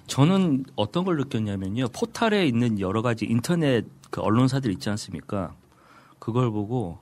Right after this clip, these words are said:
그 제가, 제가 뮤지컬 좋아해서 뉴욕에 이제 뮤지컬을 보러 갔거든요. 그 브로드웨이 사십이 번 가 쪽에 이제 뮤지컬 극장이 쫙 몰려 있어요. 근데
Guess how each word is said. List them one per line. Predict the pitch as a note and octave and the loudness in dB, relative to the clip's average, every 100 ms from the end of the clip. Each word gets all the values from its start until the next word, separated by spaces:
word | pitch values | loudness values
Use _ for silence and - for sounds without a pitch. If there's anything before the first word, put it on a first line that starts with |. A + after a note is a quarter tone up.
| - _ | -20 _
그 | A2+ | -6
제가, | A#2+ A#2 | -2 -2
제가 | A2+ B2+ C#3 | 0 0 2
뮤지컬 | C3+ C3 - F3+ E3 | 2 2 4 2 4
좋아해서 | A2+ G#2+ A2 F#2+ F#2+ G#2 F#2+ D2+ D2+ | 2 2 2 0 0 2 0 -2 -4
뉴욕에 | G2+ A2+ A#2+ A#2+ | -2 0 0 -2
이제 | F#2 F2 | -2 -2
뮤지컬을 | G#2 A#2 - B2 | -2 -2 -2 -4
보러 | A2 F#2 | -4 -8
갔거든요. | F2+ - E2 E2 E2+ G2 | -8 -10 -8 -8 -8 -6
그 | F2+ F2 | -8 -8
브로드웨이 | - C3 C#3+ C#3 C3+ A#2+ F#2+ | 4 6 6 4 4 2 0
사십이 | F2+ - E3+ C3+ A2 | -2 -4 -2 -2 0
번 | A#2+ A#2+ | 0 0
가 | A2 | -2
쪽에 | G2 F#2+ A#2 | -4 -4 -4
이제 | F#2+ G2 G2 - _ | -4 -6 -6 -12 _
뮤지컬 | A#2 A#2+ - D#3 | -2 0 0 -2
극장이 | B2+ A#2+ A#2+ | 0 0 2
쫙 | - A#3 | 4 2
몰려 | A#2+ G#2+ B2+ | 4 6 6
있어요. | C3+ - F#2+ A2 G2+ F2+ | 4 0 -4 -4 -6 -12
근데 | - G#2+ C3 | -8 -2 0